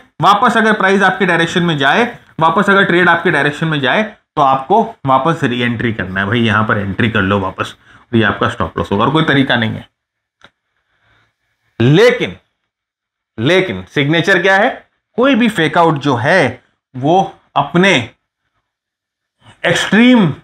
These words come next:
जो उसका मूव है, एक्सट्रीम जो जोन है, राइट,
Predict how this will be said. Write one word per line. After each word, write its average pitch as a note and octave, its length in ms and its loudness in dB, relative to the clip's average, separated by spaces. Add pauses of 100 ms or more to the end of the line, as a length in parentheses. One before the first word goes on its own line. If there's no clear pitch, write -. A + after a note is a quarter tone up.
(140)
जो E3+ 240 2
उसका E3+ 320 0
मूव D#3 360 0
है, G#2+ 260 -4 (280)
एक्सट्रीम A3 460 2
जो G3 160 4
जोन F3 300 4
है, B2+ 340 -2 (100)
राइट, - 480 -4